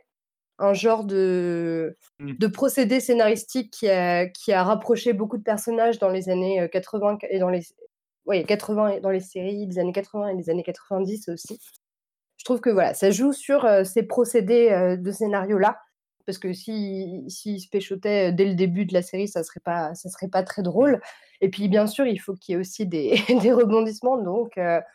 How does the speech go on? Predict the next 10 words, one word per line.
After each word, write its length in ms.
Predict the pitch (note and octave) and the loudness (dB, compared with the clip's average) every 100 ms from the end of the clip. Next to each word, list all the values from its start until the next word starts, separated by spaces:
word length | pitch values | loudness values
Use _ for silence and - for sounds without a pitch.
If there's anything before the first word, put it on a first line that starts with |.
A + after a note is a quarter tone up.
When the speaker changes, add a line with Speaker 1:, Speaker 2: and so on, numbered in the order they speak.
| _ _ - | _ _ -6
Speaker 1:
on 180 | F#3 F#3+ | 0 2
a, 340 | G3 G#3 G3 G#3 | 2 2 2 2
on 100 | G#3 | 4
découvre 640 | A3+ - B3 A#3 G3+ F#3+ | 2 -2 -6 -4 -2 -2
que 160 | F#3 G#3 | -2 -2
Ruby, 600 | F#3 G#3 F#3 A3+ A#3 G3 | 0 -2 -2 -2 2 2
heu, 140 | E3+ C#3 | 2 2
elle 140 | F3+ | 4
a 80 | F3 | 2
abandonné 400 | F3 F#3+ F#3 | 2 0 0